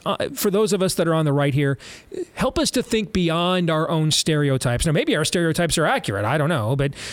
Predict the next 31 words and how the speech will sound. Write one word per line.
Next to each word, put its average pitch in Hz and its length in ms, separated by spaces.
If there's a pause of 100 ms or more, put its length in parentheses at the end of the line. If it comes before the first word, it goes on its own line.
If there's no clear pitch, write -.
(120)
but 196 100
is, 190 140
is 196 220
there, 196 240
is 180 180
there 190 180
a 185 80
more 254 360
nuanced 208 560
answer 190 320
here 156 180
other 165 160
than, 160 120
"I 143 100
just 170 220
wanna 175 160
kill 170 220
my 156 160
kid, 165 300
and 151 120
since 151 200
I 139 60
don't 180 160
have 180 120
a 160 60
husband 160 360
and 151 80
my 139 120
daddy 151 320
was 135 160
bad, 131 320